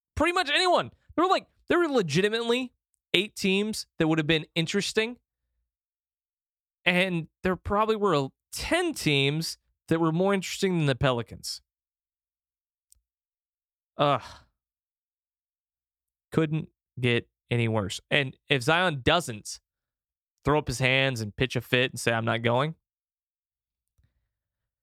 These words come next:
<sighs> I'm sorry. I really am. But this,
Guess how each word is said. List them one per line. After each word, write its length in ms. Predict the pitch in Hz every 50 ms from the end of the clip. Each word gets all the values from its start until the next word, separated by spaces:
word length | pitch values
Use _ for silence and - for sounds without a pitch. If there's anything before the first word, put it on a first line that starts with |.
| _ _ _ _ _ _ _ _ _
<sighs> 1000 | - - - - - - - - - - - - - - - _ _ _ - -
I'm 160 | 143 160 156 135
sorry. 640 | - - - 101 101 101 104 110 117 117 117 117 - _ _ _ _ _ _ _ _ _ _ _ _ _ _ _ _ _ _ _ _ - - -
I 60 | 127
really 320 | 123 127 139 127 123 110
am. 280 | 113 113 117 123 131 - - _ _ _ _ _ _ _ _ _ _ _ _ _ _ _ _ _ _ _ _ _ -
But 320 | 120 120 120 110 107 113
this, 680 | 117 127 135 139 131 - - - - - - - -